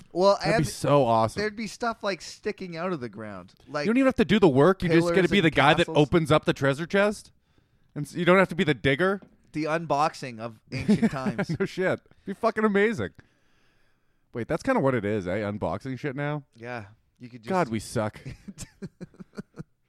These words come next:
Speaker 1: When a man is cleansed from his discharge
Speaker 2: You know what's a thing now? Have you ever seen these things on Amazon where you can buy mystery boxes?
Speaker 1: Yeah.
Speaker 2: Where they say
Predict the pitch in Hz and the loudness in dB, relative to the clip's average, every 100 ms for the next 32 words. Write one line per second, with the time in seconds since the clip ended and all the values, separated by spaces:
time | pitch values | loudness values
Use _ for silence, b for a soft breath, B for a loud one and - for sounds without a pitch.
0 | _ b b b b b - 175 175 175 | _ b b b b b -6 -6 -4 -4
1 | 214 220 - - 175 170 170 165 143 - | -4 -6 -8 -4 -4 -4 -6 -10 -10 -8
2 | 156 - 139 131 135 180 233 294 - 131 | -8 -6 -6 -6 -4 -2 -2 -2 -2 -2
3 | 143 165 147 123 147 156 123 123 117 117 | 0 -2 -2 -2 -4 -4 -4 -4 -4 -4
4 | 85 92 101 110 110 117 _ - 110 107 | -6 -8 -6 -6 -8 -10 _ -10 -8 -6
5 | 107 - 98 98 101 107 - 95 87 90 | -8 -2 0 0 -2 -4 -12 -16 -12 -12
6 | 85 - 113 117 107 113 - 143 143 151 | -12 -10 -6 -4 -2 -2 -2 -10 -10 -12
7 | - _ 143 131 120 120 117 110 123 107 | -20 _ -10 -8 -8 -4 -4 -4 -4 -2
8 | 101 | -4